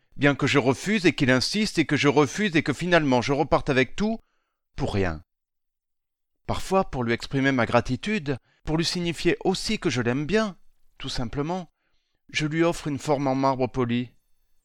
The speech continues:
Il me dit : « Encore un nuage, hein ? » en le plaçant dans sa vitrine. Je n'ai jamais bien compris si ça lui plaisait.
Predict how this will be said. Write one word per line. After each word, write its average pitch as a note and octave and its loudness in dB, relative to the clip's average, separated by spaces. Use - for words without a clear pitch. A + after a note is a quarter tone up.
Il B2+ -6
me C3 2
dit : « C3 0
Encore G3 2
un F#3 6
nuage, A2 4
hein ? » E3+ -4
en A#2 -4
le A#2+ -2
plaçant - 0
dans A#2 0
sa A2+ -2
vitrine. G#2+ -6
Je A#2+ -4
n'ai D#3+ 0
jamais G3+ 2
bien E3 2
compris D#3 0
si F#3+ -8
ça C#3+ 0
lui B2+ 0
plaisait. F2+ -4